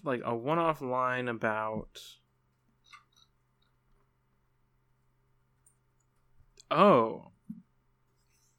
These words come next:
So just to break kayfabe, apparently Friday the Thirteenth Five, A New Beginning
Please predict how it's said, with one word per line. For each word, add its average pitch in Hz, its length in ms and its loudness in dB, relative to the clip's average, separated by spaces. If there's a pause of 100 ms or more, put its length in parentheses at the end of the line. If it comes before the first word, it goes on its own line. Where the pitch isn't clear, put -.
(1160)
So 208 180 12
just 220 280 6
to 359 60 2
break 175 260 4
kayfabe, 135 580 6
apparently 175 680 4 (280)
Friday 185 240 10 (140)
the 156 100 0
Thirteenth 147 640 0
Five, 143 400 6
A 120 60 0
New 113 180 -2
Beginning 135 520 2